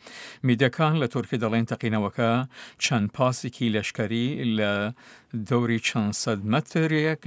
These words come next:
لە بارگەکەوە کردبوو ئامانج. مەهەمەد قلیجلەر، پارێزگاری ئەنکەرە، وتی تەقینەوەکە زیانی بە سێ ماشین لەشکری و ئۆتۆمبیلێکی سیویل گەیاندووە. کاربەدەستێکی ئاسایشی تورکی ڕایگەیان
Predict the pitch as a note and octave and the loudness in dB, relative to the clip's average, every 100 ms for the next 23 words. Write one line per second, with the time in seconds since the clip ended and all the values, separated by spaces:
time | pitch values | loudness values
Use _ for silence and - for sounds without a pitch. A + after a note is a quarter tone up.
0 | B2+ A#2 A2+ G#2+ G#2+ - A2 A2 A#2+ B2+ | 2 4 4 4 0 2 2 4 2 -2
1 | - - B2+ G2+ A2 A#2+ A2 A#2 G#2+ D#2 | -12 -4 -2 0 0 2 4 4 2 0
2 | F2 - - - - - C3 A#2+ A#2 A#2 | -6 -8 -8 -20 -20 -2 0 2 4 4
3 | A#2+ - - B2 G#2 B2+ B2+ C#3 D#3+ D#3+ | 2 -12 -4 -2 0 2 4 4 0 -4
4 | - A#2 A2 A2+ A2 G#2+ G2+ G#2 A#2 A2+ | -2 -2 0 -2 0 -2 -4 -4 -2 0
5 | A#2 - B2+ B2 - A2+ G#2 G#2 - B2 | -2 -4 -6 -6 -4 -2 -2 -4 -2 -2
6 | G#2+ G#2+ G#2+ A#2+ G#2 G2 - C#3 A2+ - | 0 0 2 2 0 -4 -2 -2 -2 -2
7 | B2 G#2+ - A#2+ A2+ B2+ A2+ A2 A2 G#2+ | -2 -2 -4 -6 -2 -2 -2 -2 0 -2
8 | G2+ A2+ - A#2 B2+ A#2+ A#2+ B2 C3 C3 | -4 -6 -4 -2 -2 2 4 4 4 2
9 | F#2+ E2 - - _ - - - - - | 2 -2 -8 -16 _ -20 -20 -18 -18 0
10 | D#3 D3 D3+ F#3 - D#3+ A#2+ - A#2 - | 4 6 4 0 0 2 2 2 0 2
11 | A#2+ C3 A2 - B2+ A#2+ A#2+ A2+ A2+ A#2 | -2 -2 -4 0 0 2 2 2 2 2